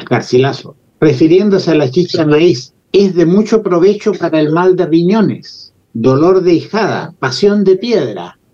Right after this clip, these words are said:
retención de orina, dolor de vejiga y del caño". Y esto lo han sacado de ver que muy pocos indios o casi ninguno se halla que tenga estas pasiones. Ellos las sufrían, pero a los indios no les pasaba,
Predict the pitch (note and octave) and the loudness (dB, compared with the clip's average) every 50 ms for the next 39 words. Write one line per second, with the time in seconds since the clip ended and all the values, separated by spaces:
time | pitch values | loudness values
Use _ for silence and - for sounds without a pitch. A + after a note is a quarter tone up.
0 | _ - A#2+ B2+ D3+ D3 C3 D3+ D3 C#3+ B2+ C3 F#3+ F#3+ G3 F#3+ F3+ F3 F3 F3 | _ -6 -2 0 0 0 0 0 0 0 0 0 0 0 2 2 4 2 4 4
1 | G#3 G3+ E3 B2 - F#2 F2+ - _ _ A2+ B2+ D3 D#3 E3 F#3 F#3+ F#3 F3 E3+ | 2 2 0 0 -4 -8 -12 -18 _ _ -4 -2 2 2 4 4 4 2 0 -2
2 | D#3 D#3 C#3 - - A3+ B3 B3 B3 B3 A#3 A3+ A3+ A3+ A3 G#3 G3+ A#3 G#3 F3+ | -2 -2 -2 -4 -2 0 0 2 2 2 0 2 0 0 0 0 -2 -4 -2 -2
3 | D3 B2 A2 G2 G2+ - _ _ _ _ _ _ _ _ - E3 F3+ G3+ A3 G#3+ | -2 -4 -4 -6 -10 -16 _ _ _ _ _ _ _ _ 0 2 2 4 2 2
4 | G#3 - - G#3+ F#3 F3 F3 E3+ D3 - E3+ D#3 - F3 F3+ F#3 F3+ F3+ F3 E3 | -2 -4 -4 -2 0 0 0 -2 -2 -4 -8 -4 -2 0 0 2 2 2 2 4
5 | E3 F3+ G3 G#3+ - - - _ _ - - - - E3 D3 D#3 G3 A#3+ A#3+ - | 4 4 2 2 -2 -6 -14 _ _ -20 -20 -4 0 0 2 2 2 2 2 0
6 | - B3+ A3+ - A3+ - - - _ B3+ A#3+ A3 F#3+ D3 C3 B2+ B2 B2+ - - | 0 -4 -2 -2 -4 -4 -4 -6 _ 0 0 2 2 2 0 -2 -2 -4 -6 -6
7 | E3 D3 - G3 F3+ F3+ - F#3+ F3 E3 D#3+ D#3+ D3+ D3 E3 G#3 A#3+ B3 C4 A#3 | -6 -4 -2 -4 -4 0 0 0 2 2 2 2 2 2 2 2 2 2 2 0
8 | - - F#3 F#3+ G3 G3 G3 G3 F#3 F3 F3 F3+ F#3+ G3 G3+ G3+ G3 F#3+ - - | 0 0 0 0 2 2 2 2 2 0 0 0 0 0 0 0 -2 -2 -4 -6
9 | - - - E3+ - - A3+ A3+ G3 C#3+ A#2+ - - - _ _ _ _ _ - | -6 -4 -6 -6 -4 -2 0 0 0 0 -2 -4 -8 -12 _ _ _ _ _ 0
10 | F#3 G3 G3+ G3 F#3 F#3 F3 - - E3 C3 F#3 G3 G#3 G#3 G3+ F#3+ F#3+ F#3 F3+ | 2 2 4 2 2 0 0 -2 -4 -2 0 0 0 0 0 0 0 0 0 0
11 | E3+ E3 C#3+ D#3 F#3 F#3+ F#3 F#3+ F3 F3+ F#3+ F#3+ F#3 F3+ - E3 C#3 - - F3 | 0 0 0 0 0 0 0 0 0 0 2 0 0 0 -2 -8 -8 -4 -4 -4
12 | D#3+ C3 A2+ G#2 | -4 -4 -6 -8